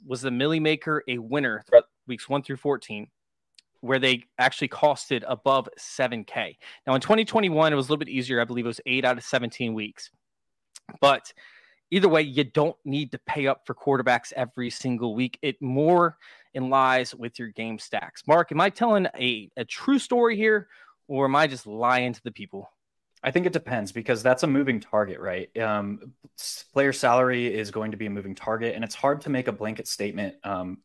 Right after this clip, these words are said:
Speaker 2: to that effect. But I will say that twelve out of the seventeen Milly Maker optimal, or I guess just the optimal rosters last year, um, were quarterbacks that are currently being drafted in best ball in the top five in A D P. So that's a very, very tight knit of five names that provided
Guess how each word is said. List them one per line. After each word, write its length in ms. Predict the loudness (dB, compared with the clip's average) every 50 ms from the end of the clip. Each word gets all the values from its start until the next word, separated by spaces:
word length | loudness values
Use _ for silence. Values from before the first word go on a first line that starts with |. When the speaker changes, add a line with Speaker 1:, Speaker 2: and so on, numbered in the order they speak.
| -14
Speaker 2:
to 140 | -4 -4 -2
that 200 | 2 2 2 2
effect. 480 | 2 -2 -6 -6 -4 -4 -4 -4 -6 -20 _ _ _ _ _ _ _ _ _ _ _ _ _ _ _ _ 0
But 100 | 4 4
I 60 | 4
will 180 | 6 6 4 4
say 300 | 4 6 8 8 8 8
that 180 | 4 4 2 2
twelve 380 | 0 0 4 6 6 8 8
out 140 | 6 4 4
of 40 | 4
the 80 | 2 0
seventeen 640 | 2 0 0 0 0 -4 -6 -6 -6 -4 -4 -2 -2
Milly 220 | -2 -2 -4 -2
Maker 460 | -2 -4 -4 -4 -4 -4 -4 -4 -4 -4 -2
optimal, 560 | -2 -2 0 0 0 0 2 4 2 2 4
or 160 | 4 4 6
I 60 | 6 4
guess 200 | 2 -2 -4 -8
just 300 | -4 -2 -2 -2 -2 -4
the 140 | -8 -4 2
optimal 500 | 4 4 4 4 2 0 2 4 4 4
rosters 520 | 4 2 2 0 -4 -8 -8 -6 -6 -4
last 340 | -4 -4 -4 -4 -8 -10 -12
year, 320 | -8 -6 -4 -4 -6 -6 _ _ _ _ _ _ _ _ _ -4
um, 500 | 0 2 4 4 4 2 2 -2 -6 -8 _ _ _ _ _ _ _ _ -20 -18 -10
were 460 | -2 4 6 6 8 8 6 4 2
quarterbacks 720 | 0 -4 0 0 2 2 4 4 4 4 4 -2 -4 -4
that 160 | 0 0 0 2
are 140 | 2 -4 -4
currently 460 | -4 -6 -6 -4 -4 -2 -2 -2 -2
being 220 | 0 0 0 0
drafted 360 | 2 2 0 0 0 -2 -4 -8
in 100 | -4 -2
best 260 | -2 -2 -2 -2 -4
ball 300 | 0 2 2 2 0 0
in 140 | -4 -6 -6
the 60 | -6
top 320 | -4 0 0 0 0 0 -2
five 240 | 0 0 0 -2
in 100 | -4 -10
A 100 | -10 -12
D 120 | -14 -16 -16
P. 320 | _ -18 -20 -20 -20 _ _
So 240 | -12 -6 -4 2
that's 200 | 2 2 2 2
a 40 | -2
very, 260 | -2 0 0 0 0
very 200 | 0 -2 -4 -4
tight 320 | -6 -6 -6 -6 -6 -6 -6
knit 240 | -6 -6 -6 -6 -6
of 180 | -8 -12 -12 -12
five 400 | -8 -4 0 0 0 0 -2 -2
names 500 | 0 0 2 2 0 0 -2 -6 -6 -8
that 140 | -10 -8
provided 440 | -8 -10 -4 -2 0 0 -2 -2 -8